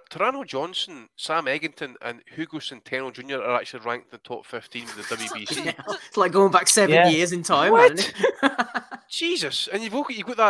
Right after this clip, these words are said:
Speaker 1: that, uh, Juan Macias Montiel. Who did he fight again? He fought a Brit.
Speaker 2: Charlo, wasn't he?
Speaker 1: Was it Charlo? Is it?
Speaker 2: Yeah.
Speaker 1: Ah, right.
Speaker 3: Yeah, yeah.
Speaker 2: Went the distance with
Speaker 3: Yeah.
Speaker 2: Charlo, didn't he?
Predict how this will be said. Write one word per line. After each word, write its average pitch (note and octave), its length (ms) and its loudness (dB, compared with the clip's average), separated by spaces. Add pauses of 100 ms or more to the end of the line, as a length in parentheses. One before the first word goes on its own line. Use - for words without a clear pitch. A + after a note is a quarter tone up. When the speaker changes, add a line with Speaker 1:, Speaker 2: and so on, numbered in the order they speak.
Speaker 1:
that, - 20 0
uh, C#3+ 220 2
Juan D#3 240 0
Macias D3 500 -2
Montiel. D#3+ 580 -6 (360)
Who G#3 80 -18
did - 160 -16
he G#3+ 120 -10
fight F3+ 240 -4
again? B2+ 280 -8
He A#2 40 -14
fought F#3+ 280 -6
a B2+ 40 -14
Brit. E3 260 -2
Speaker 2:
Charlo, D3+ 560 6
wasn't A#2+ 280 -6
he? E3+ 120 -16
Speaker 1:
Was B2+ 100 -20
it A#2+ 60 -18
Charlo? G3 460 -4 (140)
Is C3 80 -10
it? D#3 80 -2
Speaker 2:
Yeah. A2+ 200 -16 (440)
Speaker 1:
Ah, G3+ 220 -6
right. A#3 100 0
Speaker 3:
Yeah, C3 300 8
yeah. B2 280 2
Speaker 2:
Went F3 200 -2
the F3 80 -4
distance D#3 420 -4
with A#3 100 -4
Speaker 3:
Yeah. A#2+ 80 -2
Speaker 2:
Charlo, A2+ 360 -6
didn't E3 180 -10
he? G#3 100 -12